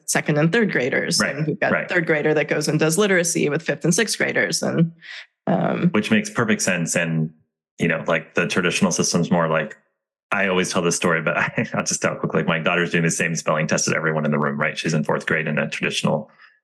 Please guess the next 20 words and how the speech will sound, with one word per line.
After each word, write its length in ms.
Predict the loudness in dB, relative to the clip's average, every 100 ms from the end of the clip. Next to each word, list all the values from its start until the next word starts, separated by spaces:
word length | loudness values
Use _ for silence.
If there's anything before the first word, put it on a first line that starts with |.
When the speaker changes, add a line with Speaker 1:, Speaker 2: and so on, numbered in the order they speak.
| _ _ _
Speaker 2:
elementary 360 | -2 -2 -2 -2
school. 300 | -2 0 0
And 300 | 0 0 0 -2
it's 160 | -2
just, 320 | 0 -2 -4 -6
it, 300 | -4 -6 0
to 100 | 4
me, 160 | 4
that's, 260 | 2 -2 -2
like, 280 | -2 -4 -12 _ _ _ -4
the 80 | -2
sp-, 240 | -2 -2
the 120 | -2 -2
kind 200 | -2 -2
of 60 |
small 400 | 0 2 2 2
micro 320 | 0 0 0 0
example 440 | 0 -2 0 0
of 100 | 0
how 440 | -2 0 -2 -4